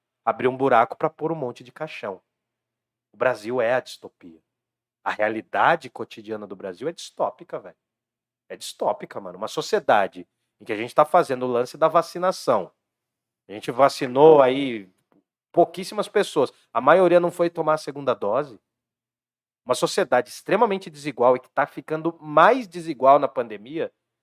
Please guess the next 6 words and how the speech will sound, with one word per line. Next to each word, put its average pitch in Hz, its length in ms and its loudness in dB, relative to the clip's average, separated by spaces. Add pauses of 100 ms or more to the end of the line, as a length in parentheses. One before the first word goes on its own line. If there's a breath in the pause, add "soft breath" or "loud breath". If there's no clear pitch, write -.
(200)
Cara, 104 400 0 (720)
uma 156 120 4
criança 156 540 2
do 123 120 -10
ensino 120 340 -8
público, 156 720 -4